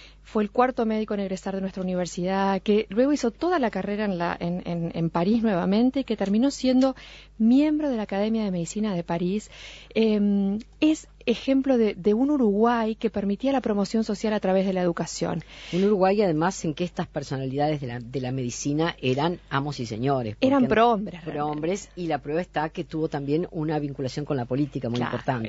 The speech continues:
Speaker 2: ¿no?
Speaker 1: él, eh, se puso bajo la sombra de don José Valle Ordóñez, llegó a ser,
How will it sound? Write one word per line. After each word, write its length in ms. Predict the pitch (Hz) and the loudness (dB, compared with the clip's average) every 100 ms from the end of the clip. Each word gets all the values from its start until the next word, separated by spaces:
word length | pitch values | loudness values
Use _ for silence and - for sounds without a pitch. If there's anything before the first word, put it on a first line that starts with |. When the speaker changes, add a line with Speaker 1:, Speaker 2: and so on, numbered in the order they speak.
| 165 180 | 0 2
Speaker 2:
¿no? 60 | |
Speaker 1:
él, 60 | 196 | 2
eh, 240 | 202 190 | 2 2
se 140 | 185 190 | 0 -4
puso 380 | - 214 - 202 | -2 -2 0 2
bajo 300 | 190 - 185 | 2 0 -2
la 160 | 180 | -2
sombra 500 | - 226 226 226 202 | 2 2 4 2 2
de 220 | 180 175 175 | 2 0 -2
don 120 | 175 | 0
José 260 | 180 - | -2 0
Valle 260 | 196 196 185 | 0 2 0
Ordóñez, 760 | 180 190 208 226 240 254 254 - | 0 2 2 2 2 2 0 -4
llegó 400 | 160 175 196 233 | -2 2 4 2
a 80 | 220 | 0
ser, 320 | 220 220 | 0 0